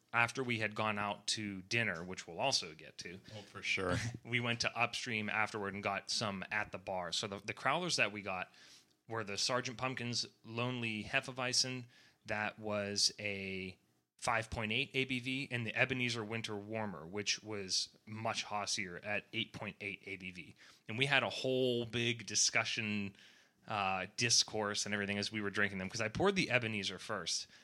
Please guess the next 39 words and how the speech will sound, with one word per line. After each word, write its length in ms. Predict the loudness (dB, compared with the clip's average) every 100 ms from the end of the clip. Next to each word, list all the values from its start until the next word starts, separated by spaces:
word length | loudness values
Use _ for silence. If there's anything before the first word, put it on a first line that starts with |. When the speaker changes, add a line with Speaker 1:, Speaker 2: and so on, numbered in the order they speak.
| _
Speaker 1:
This 180 | 0 0
was 120 | 0
very 240 | 2 2 2
dark, 380 | 0 0 0 -2
and 80 | -4
it's, 280 | 0 -2 -2 -14
it, 120 | -2
just 220 | 0 2
picture, 440 | 0 0 0 0 -4 -14 _ _ 2
like, 220 | 2 2 -4
a, 120 | -4 -6 -20 _ _ _ _
this 220 | -2 0
is 120 | 0 -4
a 80 |
horrible 680 | -6 -10 -4 0 0 -2 -8
analogy, 520 | -6 -6 -6 -6 -8
but, 180 | -10 -8
like, 300 | -6 -8 -6
the 80 | -6
winter 420 | -2 -2 -2 -4
lager 440 | -2 -2 -2 -4
flavor, 640 | -10 -6 -2 0 -2 -4 -6 -6
we 120 | -4
had 200 | -2 -2
one 100 | -4
on, 100 | -8
a 40 | -6
couple 260 | -6 -4 -6
episodes 320 | -2 -4 -4
ago 140 | -4
on 140 | -4 -4
Sam 300 | -4 -2 -2
Adams, 360 | -4 -4 -6 -8 -20 -20 _
except 480 | 0 2 2 2 -6 -12 _ _ 2
a, 80 | 2 2 -8 _ -2
a 60 |
hundred 420 | 0 4 4 4 2
times 320 | 2 2 0
better, 380 | -2 0 -2